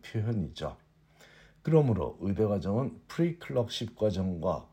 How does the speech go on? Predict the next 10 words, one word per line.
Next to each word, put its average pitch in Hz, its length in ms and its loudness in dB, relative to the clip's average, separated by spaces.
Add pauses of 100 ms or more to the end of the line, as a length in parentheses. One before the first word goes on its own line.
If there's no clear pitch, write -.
클럭십 120 800 0
과정으로 90 760 -2
이해하면 87 540 -2
정확하겠고 85 1120 -6 (480)
학과 156 480 2
수업이라고 120 560 4
소개한 98 420 0
부분이 87 340 -4
바로 98 320 -2
실습 135 720 -4